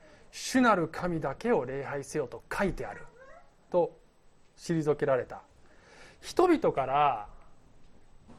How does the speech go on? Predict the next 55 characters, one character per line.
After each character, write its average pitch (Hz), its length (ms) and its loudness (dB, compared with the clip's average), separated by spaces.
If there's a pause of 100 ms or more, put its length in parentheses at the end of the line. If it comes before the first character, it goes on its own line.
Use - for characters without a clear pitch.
「今 320 280 4
す 302 140 -2
ぐ 254 100 0
王 285 180 -2
に 285 100 0
な 262 120 0
っ 247 40 -4
て 247 160 -6
よ」 226 220 2
と 185 140 -2
持 170 140 -2
ち 170 120 -2
上 196 120 4
げ 190 80 2
ら 190 120 6
れ 165 80 2
て 156 120 -4
も、 151 340 0 (300)
淡 240 340 2
々 233 240 2
と 208 160 -2
黙 151 300 -2
々 202 160 0 (140)
と 190 120 -4
使 190 180 -8
命 165 160 0
の 117 120 -8
道 110 240 -10
を - 20 -6
歩 107 140 -8
ま 107 120 -10
れ 101 120 -10
た。 92 260 -10 (840)
そ - 160 -6
し 214 100 -8
て 214 360 4
十 208 200 0
字 202 120 -6
架 208 120 0
の 208 80 2
直 196 300 -2
前、 180 400 2 (260)
ゲ 160 140 2
ッ 175 40 0
セ 170 180 -2
マ 190 160 4
ネ 135 80 -2
の 117 100 -8
園 120 300 -8
で 127 360 -2
イ 147 60 -4
エ 139 80 0
ス - 80 -18
様 107 200 -10
は、 120 260 -4